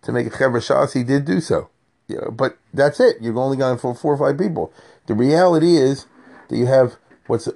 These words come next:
officially an Orthodox congregation, and it was, but nobody wants to keep anything or is interested in anything. So you can't give a shiur. Nobody is, wants to come. Uh, you, you understand? This is a terrible situation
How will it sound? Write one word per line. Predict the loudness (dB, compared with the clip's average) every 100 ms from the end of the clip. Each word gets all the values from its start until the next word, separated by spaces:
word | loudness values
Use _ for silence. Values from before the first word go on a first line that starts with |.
| -10
officially | -2 -2 0 0
an | 2
Orthodox | 2 2 0 0 -2
congregation, | -2 -2 0 0 -2 -2 -4
and | -2
it | -2
was, | 0 2 0 -4 _ _ _ _ _
but | 0
nobody | 2 2 2 0
wants | 0 -2
to | 0
keep | 0 2
anything | 0 0 2
or | 2
is | 2
interested | 0 0 -2 -2
in | -4
anything. | -4 -8 -12 -14 _ _
So | -4 -2
you |
can't | 0 0 2
give | 0
a |
shiur. | 0 0 0 2
Nobody | 2 2 2 2
is, | 0 -2
wants | -2 -2
to | -4
come. | -2 -2 -4 -8 _ _ _ _ -12
Uh, | -10
you, | -8 -10 -8
you | -2 0
understand? | 0 0 0
This | 2 0
is | -2 -4
a |
terrible | -4 0 0 2 0 0
situation | -4 -4 0 0 0 -6